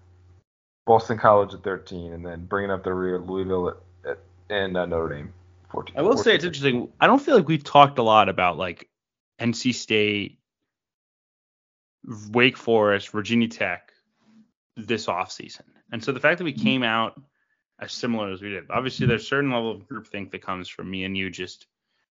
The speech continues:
Speaker 2: doing thing, talking all offseason together about teams. But I think those we haven't mentioned a lot, and we still wind up in the same spot. So
Speaker 1: Ju-, just a lot of shrugs. I mean,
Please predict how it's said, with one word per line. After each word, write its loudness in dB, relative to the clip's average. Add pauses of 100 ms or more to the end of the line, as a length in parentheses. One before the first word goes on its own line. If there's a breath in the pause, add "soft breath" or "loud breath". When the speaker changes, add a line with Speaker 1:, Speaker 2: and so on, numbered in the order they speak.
(260)
Speaker 2:
doing -6
thing, -6
talking 2
all 0
offseason -14
together -12 (100)
about -8
teams. -8
But -8 (560)
I -16
think -2
those 6
we 4
haven't 2
mentioned -4
a -8
lot, -12
and -14
we -14
still -8
wind -8
up -12
in -20
the -18
same -16
spot. -18
So -18 (1400)
Speaker 1:
Ju-, 0
just 6
a 8
lot 12
of 2
shrugs. 4 (560)
I 4
mean, 4